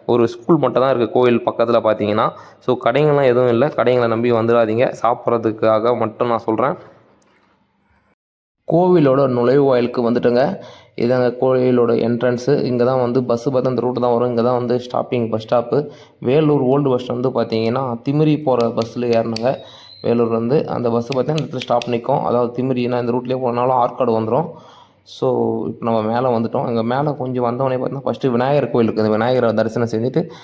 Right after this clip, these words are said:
பிறகு நம்ம அப்படியே முருகரை வணங்க போக வேண்டியது தான். கோயிலுக்கிட்ட நீங்க போனதுமே கீழேருந்தே பாருங்க, எவ்வளோ சூப்பரா இருக்கு பாருங்க. ம-, இங்கேருந்து பார்த்தீங்கன்னாவே உங்களுக்கு கோபுரம் தெரியுது பாருங்க. ஐந்து அடுக்கு கொண்ட கோபுரங்க இது. இந்த கோபுரத்தை நம்ம அப்படியே வணங்கிட்டு, நம்ம அப்படியே நம்மளோட பயணத்தை தொடங்க வேண்டியது தான்.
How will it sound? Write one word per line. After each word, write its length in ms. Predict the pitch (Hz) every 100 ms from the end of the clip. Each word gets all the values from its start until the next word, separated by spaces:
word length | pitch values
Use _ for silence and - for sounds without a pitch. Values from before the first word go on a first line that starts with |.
| - - -
பிறகு 220 | 127 127
நம்ம 180 | 127 120
அப்படியே 260 | 117 120
முருகரை 260 | 117 120 110
வணங்க 320 | 113 113 113
போக 240 | 113 110
வேண்டியது 300 | 110 110 110 -
தான். 220 | 165 - - - - - - _ -
கோயிலுக்கிட்ட 540 | 143 135 - 139 -
நீங்க 200 | 143 123
போனதுமே 240 | 113 117 123
கீழேருந்தே 640 | 123 131 131 127 120 123
பாருங்க, 400 | 123 117 117 131
எவ்வளோ 380 | 120 117 131 123
சூப்பரா 240 | 127 127
இருக்கு 180 | 120 113
பாருங்க. 380 | 113 110 110 131
ம-, 300 | 110 104 -
இங்கேருந்து 380 | 117 123 127 139
பார்த்தீங்கன்னாவே 320 | 123 117 117
உங்களுக்கு 280 | 127 123 113
கோபுரம் 320 | 117 127 120
தெரியுது 160 | 110 107
பாருங்க. 200 | 110 107
ஐந்து 260 | 110 131 127
அடுக்கு 220 | 123 123
கொண்ட 200 | 123 110
கோபுரங்க 580 | 101 123 120 110 107 107
இது. 300 | 113 147 - - -
இந்த 160 | 110 113
கோபுரத்தை 440 | 120 131 127 120
நம்ம 140 | 117 113
அப்படியே 380 | 110 113 123 123
வணங்கிட்டு, 520 | 113 117 120 123 143
நம்ம 220 | 127 110
அப்படியே 360 | - 98 117 117
நம்மளோட 280 | 113 110
பயணத்தை 400 | 107 - 113 113
தொடங்க 260 | 113 107 117
வேண்டியது 300 | 113 110 110
தான். 200 | 135